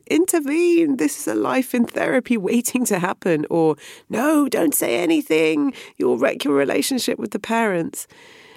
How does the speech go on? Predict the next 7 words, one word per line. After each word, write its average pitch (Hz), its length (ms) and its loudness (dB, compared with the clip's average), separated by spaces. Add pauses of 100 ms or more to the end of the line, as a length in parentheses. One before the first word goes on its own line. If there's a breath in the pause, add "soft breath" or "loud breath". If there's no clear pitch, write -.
(140 loud breath)
But 254 140 0
in 277 140 6
this 359 180 4
case, 208 420 0 (120)
I'm 233 180 0
slightly 269 360 -2
torn, 156 760 0